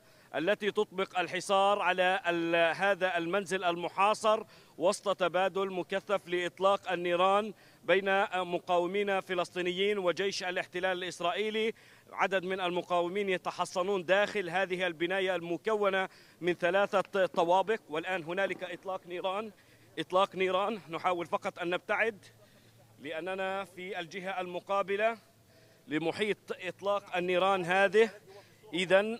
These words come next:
المنزل المحاصر استهدف للتو بصاروخ موجه من قبل جيش الاحتلال الإسرائيلي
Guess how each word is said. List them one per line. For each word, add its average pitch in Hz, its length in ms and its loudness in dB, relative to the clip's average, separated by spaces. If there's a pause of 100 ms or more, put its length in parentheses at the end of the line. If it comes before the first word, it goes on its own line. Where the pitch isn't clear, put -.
المنزل 170 680 4
المحاصر 196 800 4
استهدف 185 500 2
للتو 196 560 4 (440)
بصاروخ 180 720 6
موجه 180 640 6
من 175 160 -2
قبل 196 380 2
جيش 196 360 4
الاحتلال 185 640 4
الإسرائيلي 180 880 2